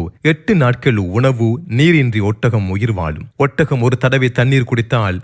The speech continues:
தனது உடலின் மூன்றில் ஒரு பகுதி அளவுக்கு சுமார் நூற்று முப்பத்தி ஏழு லிட்டர் தண்ணீரை குடித்துக் கொள்கிறது. ஒட்டகம் குடிக்கின்ற தண்ணீர் அதன் உடலில் எங்கே சேமித்து வைக்கப்படுகின்றது? இந்த தண்ணீர் ஒட்டகத்தின் திமில்களை தான் சேமித்து வைக்கப்படுவதாக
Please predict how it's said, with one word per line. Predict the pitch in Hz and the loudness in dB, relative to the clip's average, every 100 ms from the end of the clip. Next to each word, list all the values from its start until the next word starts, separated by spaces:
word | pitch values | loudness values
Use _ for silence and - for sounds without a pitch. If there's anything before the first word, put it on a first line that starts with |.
| - | -2
தனது | 175 190 170 | -2 0 0
உடலின் | 131 165 202 170 | 0 2 0 0
மூன்றில் | 123 165 196 156 | 2 2 4 4
ஒரு | 131 | 2
பகுதி | 120 113 123 | 2 2 2
அளவுக்கு | 113 110 117 - 95 82 | 2 2 -2 -2 -4 -4
சுமார் | - - 165 170 | -4 0 2 2
நூற்று | 135 147 143 | 0 0 0
முப்பத்தி | 127 165 143 | 0 -2 0
ஏழு | 123 156 165 | 2 2 2
லிட்டர் | 127 123 113 | 2 2 0
தண்ணீரை | 110 113 127 117 | 2 2 2 0
குடித்துக் | 113 131 131 - | 0 -2 -2 -4
கொள்கிறது. | 101 95 87 85 - | -4 -4 -6 -6 -4
ஒட்டகம் | 143 190 180 160 | 0 2 2 2
குடிக்கின்ற | 143 131 147 123 110 | 0 0 0 -2 0
தண்ணீர் | 123 139 113 98 - | 0 2 2 0 -2
அதன் | 123 147 170 135 | -2 -2 -2 0
உடலில் | 139 196 196 143 | 0 2 0 2
எங்கே | 123 170 185 143 | 2 2 2 0
சேமித்து | - 143 165 127 | 2 2 2 0
வைக்கப்படுகின்றது? | 107 123 165 170 147 151 143 147 - | 0 0 0 0 2 2 2 -2 -2
இந்த | 139 147 127 110 | 2 4 4 0
தண்ணீர் | 131 151 160 127 117 - | -2 0 2 0 -2 -2
ஒட்டகத்தின் | 147 - 165 147 - 127 120 | -2 0 -2 0 0 0 2
திமில்களை | 147 180 160 147 | 4 4 4 2
தான் | 117 107 101 | 2 0 -2
சேமித்து | - 135 127 113 | 0 0 0 0
வைக்கப்படுவதாக | 107 104 107 110 107 101 101 92 | -2 -2 -2 0 0 0 0 -2